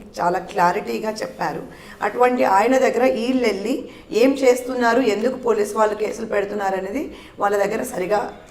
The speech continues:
చెప్పడం లేదు. ఆయన, so ఇది నేను గ్రహించిన తర్వాత నేను ఆయనకు కూడా చెప్పడం జరిగింది, అట్లాంటి వాళ్ళని ఉపేక్షించొద్దు అనేది అయితే నాకు ఆయన క్లారిటీగా చెప్పారు. మీరు చెప్పినట్టు కొంత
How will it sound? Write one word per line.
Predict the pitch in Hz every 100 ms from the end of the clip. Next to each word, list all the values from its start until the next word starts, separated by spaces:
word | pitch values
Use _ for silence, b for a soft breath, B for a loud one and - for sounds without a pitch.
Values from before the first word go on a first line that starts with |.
| -
చెప్పడం | 214 - 208 202
లేదు. | 156 - - B B B -
ఆయన, | 208 240 262 262 - - -
so | 269
ఇది | 262 233 269
నేను | 262 254 - - 208
గ్రహించిన | 202 233 254 262 240
తర్వాత | 214 196 185 175
నేను | 277 233 180
ఆయనకు | 190 214 220
కూడా | 240
చెప్పడం | 233 175 214 208
జరిగింది, | 190 175 175 165 - B B -
అట్లాంటి | - 240 240 226
వాళ్ళని | 208 233
ఉపేక్షించొద్దు | 214 175 214 - 214 202 202 185 185 170 165
అనేది | 175 185 175
అయితే | 170 -
నాకు | - 185 185
ఆయన | 180
క్లారిటీగా | 185 170 165 170 180 175 -
చెప్పారు. | - 160 - - - B B B -
మీరు | 277
చెప్పినట్టు | 311 285 269 277 262 277 285 285 247
కొంత | 233 233 240 220